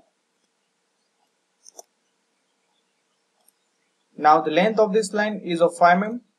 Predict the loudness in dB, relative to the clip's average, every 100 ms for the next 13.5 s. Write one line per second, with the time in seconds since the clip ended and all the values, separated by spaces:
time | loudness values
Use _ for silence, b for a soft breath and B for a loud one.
0 | _ _ _ -10 -4 -2 0 -2 -2 -2
1 | -4 0 0 -2 -8 _ _ _ _ _
2 | _ _ _ _ _ _ _ _ _ -20
3 | -20 _ _ _ _ _ _ _ _ _
4 | _ _ _ _ _ _ -2 -2 -2 0
5 | 2 2 2 2 0 -6 -4 -6 -6 -12
6 | _ _ _ _ _ _ _ _ -8 -4
7 | -4 -6 -6 -4 -4 -6 -10 _ -6 -2
8 | -2 -2 -4 -4 -8 -10 -20 _ _ _
9 | _ _ _ _ _ _ _ _ _ _
10 | _ _ _ _ _ _ _ _ _ _
11 | _ _ _ _ _ _ 0 2 2 0
12 | -2 -2 -6 -6 -4 -2 -2 -2 2 6
13 | 6 4 0 -2